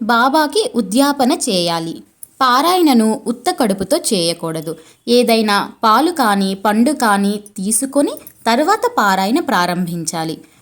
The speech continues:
ఉపవాసం చేస్తూ పారాయణ చేస్తే బాబావారికి నచ్చదు. బాబావారే సచ్చరిత్రలో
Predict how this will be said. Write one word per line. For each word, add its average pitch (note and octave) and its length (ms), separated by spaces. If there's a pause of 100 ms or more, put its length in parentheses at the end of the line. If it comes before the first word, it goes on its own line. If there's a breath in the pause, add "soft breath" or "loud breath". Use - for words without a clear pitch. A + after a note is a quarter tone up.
(120)
ఉపవాసం G4+ 760
చేస్తూ A3+ 440
పారాయణ A3 540 (140)
చేస్తే F#3 280
బాబావారికి G3+ 880
నచ్చదు. F3 500 (500 soft breath)
బాబావారే G#3+ 760
సచ్చరిత్రలో G3+ 840